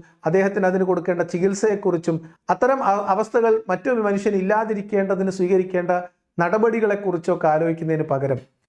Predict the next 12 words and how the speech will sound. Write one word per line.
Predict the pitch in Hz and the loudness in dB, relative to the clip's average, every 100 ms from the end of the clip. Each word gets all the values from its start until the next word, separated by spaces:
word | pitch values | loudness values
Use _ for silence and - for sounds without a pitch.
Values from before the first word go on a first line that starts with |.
| - | -2
ആശ്വസിപ്പിക്കാൻ | 175 233 - 277 285 269 247 240 233 226 196 | 0 0 0 0 0 0 0 0 0 -4 -4
എന്ന | 202 202 | -2 0
പേരിലാണെങ്കിൽ | 185 180 185 170 170 170 165 | 2 2 2 0 0 -4 -4
പോലും | 160 151 156 135 - _ _ - | -2 0 0 -2 -8 _ _ 0
ഈ | 277 320 320 | 0 2 0
തരത്തിലുള്ള | 175 165 165 175 151 147 196 - _ - | 0 0 0 0 0 -2 -2 -4 _ 0
ഒരു | 180 | 0
വിശ്വാസമാണ് | 180 175 - 226 220 180 156 139 151 233 _ _ _ _ | 0 -2 0 0 0 -2 -4 -4 -6 -8 _ _ _ _
ഇസ്ലാം | 180 208 220 208 208 | 0 2 2 2 0
ഈ | 196 | 2
മനുഷ്യർക്കിടയിൽ | 175 180 190 - 160 156 254 285 - _ _ | 2 0 -2 0 2 2 2 -2 -10 _ _
പ്രചരിപ്പിക്കുന്നത്. | 143 143 139 - - - 160 | 0 2 0 -4 -8 -10 -10